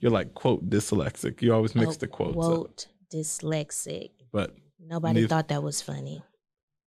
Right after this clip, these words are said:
Speaker 1: There's nobody else in the room. Okay.
Speaker 2: <laughs>
Speaker 1: One, we got one. We got one. We only need one. Your church only needs one.
Speaker 2: A church only needs one.
Speaker 1: Mm-hmm.
Speaker 2: Uh, what else we have?
Speaker 1: No, no, no. I mean, um,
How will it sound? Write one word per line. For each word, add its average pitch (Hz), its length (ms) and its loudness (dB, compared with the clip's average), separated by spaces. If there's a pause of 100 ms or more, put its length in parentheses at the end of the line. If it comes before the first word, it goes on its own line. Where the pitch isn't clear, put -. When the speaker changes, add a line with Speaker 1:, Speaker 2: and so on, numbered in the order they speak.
(100)
Speaker 1:
There's 101 280 0
nobody 95 360 -4
else - 240 -8
in 92 60 -10
the 90 60 -8
room. - 140 -10 (180)
Okay. 359 380 4 (180)
Speaker 2:
<laughs> - 220 2
Speaker 1:
One, 117 240 6 (240)
we 123 100 6
got 113 260 6
one. - 220 0 (180)
We 117 100 0
got 110 280 4
one. 120 160 8
We 135 140 10
only 165 200 8
need 160 280 6
one. 120 240 6
Your 104 140 4
church 156 360 4
only 139 240 6
needs 123 320 6
one. 110 300 2
Speaker 2:
A 214 120 -8
church 208 300 -10
only 202 220 -6
needs 190 280 -2
one. 170 200 -4 (420)
Speaker 1:
Mm-hmm. - 40 4
Speaker 2:
Uh, 208 260 6
what 233 140 4
else 196 200 2
we 175 140 0
have? 156 200 -6 (140)
Speaker 1:
No, 202 220 6
no, 185 100 6
no. 180 120 6
I 135 180 2
mean, 143 280 8
um, 123 440 4